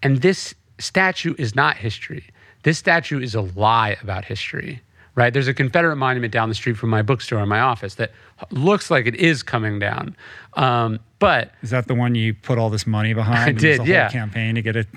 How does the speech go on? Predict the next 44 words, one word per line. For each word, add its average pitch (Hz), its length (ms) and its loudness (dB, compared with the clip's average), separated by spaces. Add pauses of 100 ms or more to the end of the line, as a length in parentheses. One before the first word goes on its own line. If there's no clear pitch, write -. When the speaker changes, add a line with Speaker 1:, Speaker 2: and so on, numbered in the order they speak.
Speaker 2:
<laughs> 151 160 -6
torn 139 280 -4
down? 117 340 -2 (140)
Speaker 1:
Um, 156 420 2
and 175 140 2
it 233 160 0
looks 208 300 0
like 170 180 2
it'll 160 180 2
work. 170 240 2
It 151 120 0
looks 175 360 -2
like 160 160 0
it's 135 120 -6
gonna 143 180 -2
happen, 123 360 -2
but 120 140 -4
you 131 100 0
never 127 280 2
know. 104 340 -2
But, 160 220 0 (260)
like, 147 220 -2 (240)
that 190 180 2
statue 190 400 -2
was 147 140 0
put 143 220 0
up 120 220 0 (380)
in 120 220 2
nineteen 113 580 0
ten. - 380 -4 (1200)
Um, 120 420 0 (320)
not 160 380 2 (180)
by 143 240 2
<laughs> 113 140 -6
grieving 139 520 2
widows 131 400 2
and 117 160 0
orphans 113 480 0
of 104 100 -2
veterans 127 420 0
of 104 80 -6
the 104 80 -4
Civil 110 260 -4
War. 180 260 0